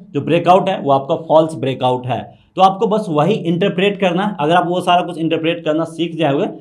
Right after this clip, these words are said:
तो इस pattern के basis पे जो आपको false breakout मिलता है वो आप filter कर पाओगे, फिर आपका accuracy इस pattern के basis पे more than ninety percent हो जाएगा। उसके बाद next breakout को हम count करते हैं।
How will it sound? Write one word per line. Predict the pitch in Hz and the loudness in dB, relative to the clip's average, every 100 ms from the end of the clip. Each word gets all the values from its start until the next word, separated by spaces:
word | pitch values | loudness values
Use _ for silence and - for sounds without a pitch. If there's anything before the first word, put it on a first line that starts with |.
| - _ 185 | -20 _ 0
तो | 220 - - _ - | 0 -2 -16 _ -4
इस | 202 | -2
pattern | - 170 175 190 | 4 4 4 0
के | 185 | 0
basis | 175 175 165 | 0 -2 -4
पे | 214 139 - | -6 -8 -2
जो | 156 | 0
आपको | 156 190 | 0 -4
false | - 170 185 | 0 0 0
breakout | 139 143 156 160 | -4 0 0 0
मिलता | 147 131 110 165 | 0 -2 -2 -4
है | - - - | -4 -14 -8
वो | 175 208 | -4 2
आप | 165 170 170 - | 4 2 0 -8
filter | 170 160 196 | -2 2 2
कर | 190 185 | 0 2
पाओगे, | 175 185 233 - - | 4 2 -2 -8 -4
फिर | 170 | 0
आपका | 165 165 180 | 0 2 -2
accuracy | 156 151 143 143 226 - _ - | -2 -2 0 -2 -6 -12 _ -8
इस | 156 151 - | -6 -6 -12
pattern | - 143 156 165 | -2 -2 0 -2
के | 156 | -2
basis | 147 143 131 | -2 -4 -6
पे | 208 110 | -8 -8
more | 127 143 | -6 -4
than | 143 131 | -4 -4
ninety | 123 123 139 | -6 -6 -8
percent | 117 123 113 | -8 -10 -10
हो | 104 104 | -10 -8
जाएगा। | 95 92 92 _ _ _ _ _ _ - | -8 -10 -14 _ _ _ _ _ _ -16
उसके | 170 208 | -4 0
बाद | 202 | 2
next | 202 208 | 0 -2
breakout | 185 190 190 190 | -4 -2 0 -2
को | 196 | -2
हम | 190 | -2
count | 185 170 175 | 0 -2 0
करते | 151 127 160 | -2 -2 -8
हैं। | - | -10